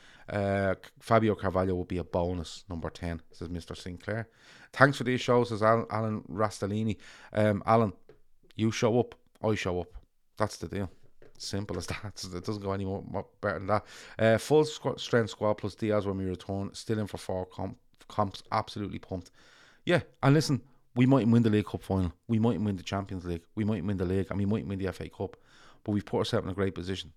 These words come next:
F-, football's a funny game. You know, you could be flying, and one game, bang, you're out of a cup. One game, you lose a final. One game, one decision somewhere,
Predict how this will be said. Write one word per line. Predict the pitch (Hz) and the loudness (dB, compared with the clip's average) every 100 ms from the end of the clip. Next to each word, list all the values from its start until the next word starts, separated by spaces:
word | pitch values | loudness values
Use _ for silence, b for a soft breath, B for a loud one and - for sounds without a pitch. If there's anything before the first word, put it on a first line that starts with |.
| _ - | _ -20
F-, | - - - | -20 -18 -8
football's | 123 120 127 117 | -4 2 2 2
a | 113 | 0
funny | - 107 104 | -2 -2 0
game. | 92 95 82 - - - - - | 0 -2 -4 -10 -20 -20 -20 -8
You | 98 | -2
know, | 92 87 B B B | -2 -4 B B B
you | 110 | -8
could | - | -6
be | 95 | -10
flying, | - 117 110 110 101 | -2 4 6 6 2
and | - 98 104 | -2 0 2
one | 117 113 | 4 4
game, | 98 101 90 85 | 4 4 2 0
bang, | 87 95 | 0 2
you're | 92 90 | 0 0
out | 87 | -2
of | |
a | 85 | -4
cup. | - 90 - _ _ | -8 -10 -10 _ _
One | 107 120 107 | -4 -2 0
game, | 92 95 | -2 -2
you | 92 | 0
lose | 92 90 | -2 -2
a | 85 | -4
final. | 90 87 82 - b b - | -4 -4 -6 -12 b b -4
One | 110 117 | 0 0
game, | 101 104 95 90 | 0 0 -2 -2
one | 110 113 | 0 0
decision | 98 - 104 95 | 0 -2 -2 -2
somewhere, | 85 104 101 87 | -2 -2 -2 -4